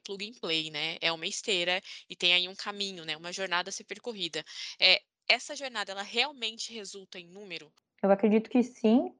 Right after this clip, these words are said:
Speaker 2: isso impacta nos indicadores, isso traz resultado, isso, eh, traz receita pra empresa, que muitas vezes é,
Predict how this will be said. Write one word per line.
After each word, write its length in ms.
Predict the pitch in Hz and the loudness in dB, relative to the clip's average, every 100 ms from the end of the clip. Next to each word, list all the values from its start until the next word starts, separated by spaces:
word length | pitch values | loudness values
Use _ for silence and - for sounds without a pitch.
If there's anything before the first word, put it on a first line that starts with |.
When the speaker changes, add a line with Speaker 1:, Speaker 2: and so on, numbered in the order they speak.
| _ | _
Speaker 2:
isso 640 | 208 196 214 208 202 196 196 - _ _ - | 0 2 2 4 4 4 2 -4 _ _ 2
impacta 520 | 202 196 185 208 233 | 4 8 8 6 6
nos 240 | 214 185 185 | 6 4 2
indicadores, 920 | 185 185 196 180 185 220 240 208 190 | 0 2 2 4 6 8 8 6 2
isso 140 | - | -4
traz 380 | 190 196 185 202 | 0 6 8 8
resultado, 680 | 196 180 - 175 185 214 202 | 4 -2 4 6 8 6 4
isso, 320 | 185 - 190 - _ _ _ _ | 0 -2 -4 -6 _ _ _ _
eh, 340 | 190 175 175 170 | 2 4 2 2
traz 340 | 196 185 202 | 4 6 6
receita 640 | 202 - 185 202 254 220 196 _ _ _ | 2 2 6 6 6 2 0 _ _ _
pra 140 | - 185 | 2 2
empresa, 480 | 180 196 196 220 | 4 6 8 8
que 120 | 202 180 | 4 -2
muitas 300 | 180 180 175 | 0 -2 0
vezes 320 | 185 180 180 | 2 2 4
é, 260 | 180 190 | 4 2